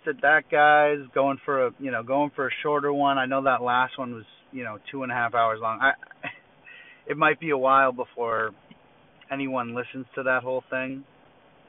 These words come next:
Um, but at the same time, I'm gonna cut this one off right here, just with a little, um, wrap up of the game and what went on, and, um, I'm gonna catch you guys later.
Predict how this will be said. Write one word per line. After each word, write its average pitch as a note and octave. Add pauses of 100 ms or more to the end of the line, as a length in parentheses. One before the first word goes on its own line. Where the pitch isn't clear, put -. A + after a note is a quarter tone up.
(500)
Um, A2 (1300)
but C3+
at C3+
the C3
same C3
time, B2
I'm B2
gonna B2+
cut C3
this C3
one A#2+
off A#2
right A#2+
here, A#2
just A#2
with B2+
a A#2+
little, A2+
um, G2+ (800)
wrap C#3
up C#3+
of C3
the B2+
game C3
and A2 (840)
what C3
went C3
on, B2
and, G#2+
um, G2 (1300)
I'm B2
gonna B2+
catch B2 (120)
you A#2+
guys A#2
later. G#2+